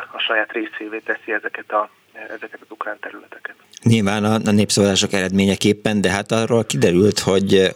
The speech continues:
Speaker 2: hogy hát azt erőszakkal hajtották végre, tehát ne, senki nem fogja elismerni törvényesnek.
Speaker 1: Hát nem is gondolhattuk volna ezt másképp. <laughs> Egyrészt, ö, egyrészt látszott, hogy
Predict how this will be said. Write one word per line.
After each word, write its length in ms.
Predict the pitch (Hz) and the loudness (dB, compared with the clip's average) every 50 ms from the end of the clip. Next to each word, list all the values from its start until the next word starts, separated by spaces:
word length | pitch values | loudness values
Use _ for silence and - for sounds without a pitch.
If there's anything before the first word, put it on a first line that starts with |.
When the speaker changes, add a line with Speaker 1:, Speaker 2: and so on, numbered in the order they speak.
| - | -4
Speaker 2:
hogy 120 | - 92 - | -6 -4 -4
hát 120 | 95 - | -2 -4
azt 140 | - 104 - | -4 -2 -2
erőszakkal 520 | - 98 87 82 - - 78 - - 78 | 0 0 0 0 0 0 0 0 -4 -2
hajtották 540 | - 82 87 - - - - - 76 82 - | -2 -2 -2 -2 -4 -6 -2 -4 -4 -4 -2
végre, 360 | - 76 69 62 - - - | -2 -2 -2 -2 -4 -6 -8
tehát 400 | - - - 80 82 - - - - - - - - _ | -6 -6 -4 -4 -4 -4 -6 -8 -8 -8 -8 -8 -6 _
ne, 100 | - - | 0 0
senki 260 | - - 110 98 - | 0 0 -2 -2 -2
nem 160 | - - - | -2 -2 -2
fogja 200 | - 82 82 85 | -2 -2 -2 -2
elismerni 380 | 92 92 90 - - 90 87 82 | -2 -2 -4 -4 -2 -2 -2 -2
törvényesnek. 760 | - - 87 82 80 82 80 80 80 - - - - - - _ - - _ _ _ _ _ _ _ _ _ _ _ _ _ _ _ _ - - - | 0 0 0 0 0 -2 -4 -4 -2 -2 -2 0 0 -4 -4 _ -12 -14 _ _ _ _ _ _ _ _ _ _ _ _ _ _ _ _ -8 -4 -2
Speaker 1:
Hát 140 | - 170 165 | -2 -2 0
nem 120 | 175 151 | 0 0
is 80 | 135 135 | 0 2
gondolhattuk 500 | 139 143 139 123 110 117 113 - 113 110 | 2 2 2 2 0 -2 -6 -6 -6 -6
volna 220 | 110 110 113 110 | -6 -4 -4 -4
ezt 120 | 110 - - | -6 -4 -2
másképp. 440 | 107 101 104 - - - 110 113 - - - - - 135 120 | -2 0 0 -2 -4 -4 -6 -6 -4 -4 -2 0 0 0 -2
<laughs> 360 | 113 - 123 110 - - 117 117 | -2 0 0 0 2 2 0 -2
Egyrészt, 360 | 110 110 110 107 104 - - _ 113 | 0 0 0 0 0 -2 -6 _ -2
ö, 280 | 110 107 107 107 107 110 110 - - - - - | 0 2 2 4 2 2 0 -2 -6 -10 -10 -6
egyrészt 460 | - - 117 113 - - 110 107 - | -2 -2 -2 -2 -2 -4 -4 -4 0
látszott, 440 | - 113 110 107 - - 110 104 - | 0 0 -2 -2 -6 -8 -8 -8 -8
hogy 440 | - - 101 98 - - - - | -8 -10 -10 -10 -10 -16 -16 -16